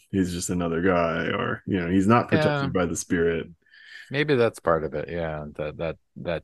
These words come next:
Speaker 2: there's a similarity with that leadership follower turning on you thing. Yeah, okay.
Speaker 1: Yeah. I gave it a
Speaker 2: Um,
Speaker 1: B minus.
Speaker 2: B minus. I was going for a B. It's like,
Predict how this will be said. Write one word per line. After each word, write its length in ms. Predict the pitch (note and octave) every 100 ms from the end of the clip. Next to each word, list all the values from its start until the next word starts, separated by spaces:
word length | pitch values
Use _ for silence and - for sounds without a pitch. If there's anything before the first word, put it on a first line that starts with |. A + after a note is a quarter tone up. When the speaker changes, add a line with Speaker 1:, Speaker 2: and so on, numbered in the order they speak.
| _
Speaker 2:
there's 400 | D#2 F2 E2+ -
a 40 | -
similarity 720 | G2+ F2 D#2+ D2+ D2 C#2+ C#2+ - C#2
with 260 | - - _
that 260 | - C2+ -
leadership 720 | D#2 D2+ D2+ C#2+ - C#2+ - - _ _ _
follower 400 | - D2+ D2+ C#2+
turning 380 | - D2+ C#2+ C#2+
on 180 | E2 D#2+
you 140 | E2
thing. 300 | - E2 F2+ F#2+ _ -
Yeah, 180 | G2 F#2+ -
okay. 200 | D3 - C3 _ _ _ _
Speaker 1:
Yeah. 280 | G#2+ G2 F#2+ F#2 _ _ _ _ _
I 100 | B2
gave 220 | B2+ C#3 A2+
it 80 |
a 60 | A2
Speaker 2:
Um, 80 | G2
Speaker 1:
B 120 | A2
minus. 560 | G2+ G2 G2 G#2 - - _ _ _ _ _
Speaker 2:
B 120 | G2+
minus. 840 | E2+ D#2 F2+ F#2 F#2+ F#2+ - - -
I 180 | - A#2
was 160 | E3 D#3
going 380 | D#3 D3 C#3+ C3+
for 220 | - C3
a 40 | G2+
B. 680 | E2 G2 A2 A2+ A2+ A2+ A2
It's 460 | G2+ - - - F2
like, 420 | E2 E2 -